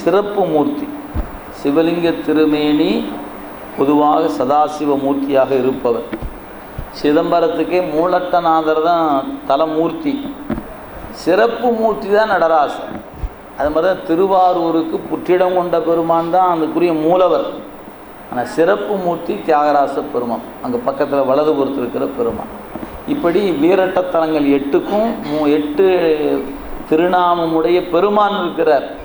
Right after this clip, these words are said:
அங்க எல்லாத்துக்கும் சுவாமி பேர் வீரட்டநாதர் தான் பேர்,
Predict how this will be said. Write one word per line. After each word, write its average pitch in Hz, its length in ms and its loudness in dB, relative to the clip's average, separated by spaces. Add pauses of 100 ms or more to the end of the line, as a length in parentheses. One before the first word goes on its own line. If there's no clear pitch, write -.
(760)
அங்க 143 120 -2 (100)
எல்லாத்துக்கும் 190 540 0
சுவாமி 180 280 2 (100)
பேர் 190 240 0
வீரட்டநாதர் 170 840 2 (120)
தான் 175 180 2
பேர், 139 180 2